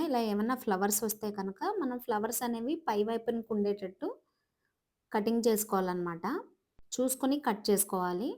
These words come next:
లేకపోతే రివర్స్‌గా పడతాయి అన్నమాట. So అందుకని ఒకటికి రెండు సార్లు చెక్ చేసుకొని మనం కట్ చేసుకోవాలి. ఆది బ్లౌజ్తో మనం బ్లౌజ్ కటింగ్ అనేది ఈజీగా కట్ చేసుకోవడం ఎలా అనేది ఈ వీడియోలో మీకు షేర్ చేస్తాను.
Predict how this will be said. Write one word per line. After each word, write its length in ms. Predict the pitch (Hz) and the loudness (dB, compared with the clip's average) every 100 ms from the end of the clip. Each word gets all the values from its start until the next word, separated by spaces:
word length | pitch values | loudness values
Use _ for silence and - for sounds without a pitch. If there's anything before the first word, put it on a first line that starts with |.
| - _ _ _ - - | -10 _ _ _ -20 -2
లేకపోతే 360 | 208 208 240 269 | -2 2 2 4
రివర్స్‌గా 540 | 240 208 226 - 233 240 | 4 4 4 2 0 2
పడతాయి 380 | 214 202 208 | 2 2 2
అన్నమాట. 320 | 190 185 175 175 320 349 | 2 0 -4 -4 -4 -4
So 140 | 262 214 | -2 0
అందుకని 500 | 190 185 202 220 311 - _ _ _ _ _ | 0 -2 -2 -2 -4 -6 _ _ _ _ _
ఒకటికి 320 | - 220 240 254 | 0 2 6 4
రెండు 240 | 233 208 | 4 2
సార్లు 320 | 208 202 240 | 2 2 2
చెక్ 240 | 247 180 - | 2 -2 -2
చేసుకొని 400 | 214 208 - 240 | -2 -2 -4 -4
మనం 220 | 403 302 240 | 0 0 0
కట్ 240 | 190 180 | -2 -2
చేసుకోవాలి. 640 | 202 185 - 175 175 202 392 - - - _ 190 | -4 -4 -4 -4 -4 -6 -6 -10 -20 -20 _ -4
ఆది 240 | 196 214 | 0 0
బ్లౌజ్తో 460 | 240 254 247 240 302 392 | 2 4 2 2 0 2
మనం 240 | 285 247 | 2 2
బ్లౌజ్ 320 | 214 202 220 - | 4 4 4 4
కటింగ్ 360 | 233 240 220 | 0 2 2
అనేది 280 | 214 208 262 240 | 2 2 2 2
ఈజీగా 380 | 220 233 233 240 | 4 2 2 0
కట్ 220 | 208 208 | -2 -2
చేసుకోవడం 520 | 214 208 - 214 220 214 | 0 2 0 -2 0 -2
ఎలా 180 | 190 190 | 2 2
అనేది 320 | 196 185 190 320 | 2 0 0 2
ఈ 100 | 247 | 2
వీడియోలో 420 | 208 202 208 226 | 4 6 6 4
మీకు 260 | 254 208 - | 0 -4 -6
షేర్ 280 | - 185 185 | -2 -2 0
చేస్తాను. 500 | 190 185 175 175 | -2 -2 -4 -4